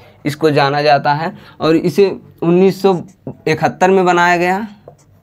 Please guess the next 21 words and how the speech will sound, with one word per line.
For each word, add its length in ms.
उन्नीस 300
सौ 60
इकहत्तर 440
में 140
ये 220
आंतरिक 440
सुरक्षा 360
अधिनियम 440
बनाया 260
गया 320
और 200
इसे, 540
इसका 320
आ-, 320
सबसे 360
अधिक 380
दुरुपयोग 600
हुआ 120
आतंक, 480
आतंकवादियों 720
के 100